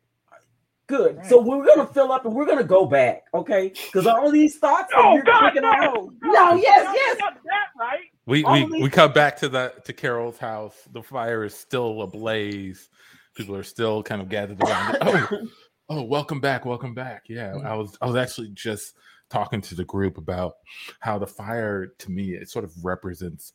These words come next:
Speaker 3: life and death. You see it all happen right in front of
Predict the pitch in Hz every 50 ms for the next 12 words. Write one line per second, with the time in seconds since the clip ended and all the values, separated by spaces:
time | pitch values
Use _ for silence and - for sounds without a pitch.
0 | _ _ - _ _ _ _ _ - 110 104 123 120 110 - - 101 85 87 85
1 | 78 - 92 87 85 - _ _ 92 95 - - 147 139 127 117 101 90 82 87
2 | 95 95 90 82 - - 95 90 90 - - 90 82 82 85 90 95 101 95 95
3 | 85 82 - - 90 87 90 90 85 80